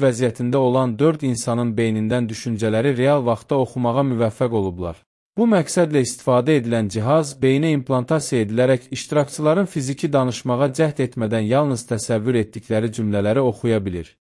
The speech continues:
Alimlər zehni məxfilik və daxili düşüncələrin təsadüfi sızması ilə bağlı narahatlıqlarını ifadə ediblər. Bu səbəbdən cihaz yalnız mürəkkəb bir şifrə,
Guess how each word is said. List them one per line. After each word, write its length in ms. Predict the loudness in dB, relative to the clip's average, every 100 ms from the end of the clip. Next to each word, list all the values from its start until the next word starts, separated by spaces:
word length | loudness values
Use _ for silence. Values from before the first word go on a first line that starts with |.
| _
Alimlər 540 | -2 0 2 4 4 2
zehni 400 | 0 0 2 2
məxfilik 580 | 2 0 -2 -2 -2 0
və 80 | 0 2
daxili 440 | 2 2 0 -2 0
düşüncələrin 680 | -2 -4 0 2 2 0 -2
təsadüfi 580 | -4 -2 0 -2 -2 -6
sızması 600 | -4 -6 -2 -2 0 2
ilə 160 | 2 2 2
bağlı 280 | 0 0 0
narahatlıqlarını 880 | 0 0 -2 -4 -6 -2 0 0 -2
ifadə 460 | -2 0 0 2 0
ediblər. 380 | -2 -6 -10 -12 _ _ _ -4
Bu 80 | 0
səbəbdən 640 | 2 4 2 2 0 0
cihaz 380 | 0 2 2 2
yalnız 320 | 2 2 0
mürəkkəb 480 | -2 -2 -2 0 -2 -2
bir 100 | -4
şifrə, 340 | -6 -4 -2